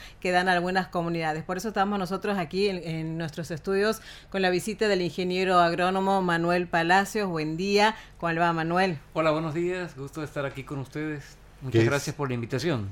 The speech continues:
Speaker 3: Sí, docente e investigador de la Universidad Nacional.
Speaker 2: Docente e investigador de la Universidad Nacional de Santiago del Estero, en la Facultad de Ciencias Forestales. Yo trabajo en lo que es la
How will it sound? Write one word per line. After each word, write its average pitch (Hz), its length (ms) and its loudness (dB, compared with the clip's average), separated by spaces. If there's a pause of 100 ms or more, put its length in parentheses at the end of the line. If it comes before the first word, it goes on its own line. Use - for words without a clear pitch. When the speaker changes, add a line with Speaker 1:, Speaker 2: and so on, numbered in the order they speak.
(160)
Speaker 3:
Sí, 98 280 0
docente 127 540 2
e 107 40 0
investigador 104 600 2
de 117 80 4
la 87 80 2
Universidad 95 480 2
Nacional. 95 440 -2
Speaker 2:
Docente 156 460 0
e - 20 0
investigador 156 640 0
de 175 120 2
la 135 220 2
Universidad 127 800 -2
Nacional 131 600 -4
de 139 40 -4
Santiago 139 280 -2
del 139 80 0
Estero, 196 460 2
en 151 120 2
la 123 40 -2
Facultad 117 380 -4
de 135 60 -2
Ciencias 123 340 -8
Forestales. 156 500 -2
Yo 143 140 -2
trabajo 123 360 -2
en 131 40 0
lo 117 100 -6
que 123 120 -4
es - 160 -10
la 120 260 -4